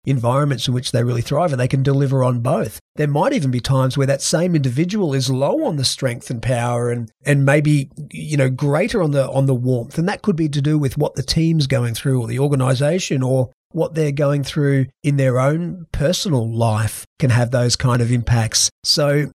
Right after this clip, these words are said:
we're, we're not simple, and as, as beautiful and elegant as, as those two critical attributes are when you talk about them and when, when you write about them,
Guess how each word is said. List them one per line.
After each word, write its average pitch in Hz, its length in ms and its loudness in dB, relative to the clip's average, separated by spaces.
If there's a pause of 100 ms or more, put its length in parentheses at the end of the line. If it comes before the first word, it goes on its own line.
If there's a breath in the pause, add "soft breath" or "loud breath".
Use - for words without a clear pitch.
we're, 147 340 0
we're 139 200 0
not 165 260 0
simple, 180 540 0
and 127 120 2
as, 135 220 0 (160)
as 139 200 0
beautiful 165 640 0
and 135 120 0
elegant 139 600 -2
as, 131 420 0 (140)
as 131 180 2
those 135 380 0 (100)
two 156 240 0
critical 147 460 0
attributes 131 560 0
are 143 180 2
when 123 160 2
you 123 120 2
talk 139 300 -2
about 127 320 0
them 123 120 -2
and 120 120 0
when, 120 220 -2
when 135 140 0
you 120 100 0
write 127 260 0
about 127 340 0
them, 117 200 -2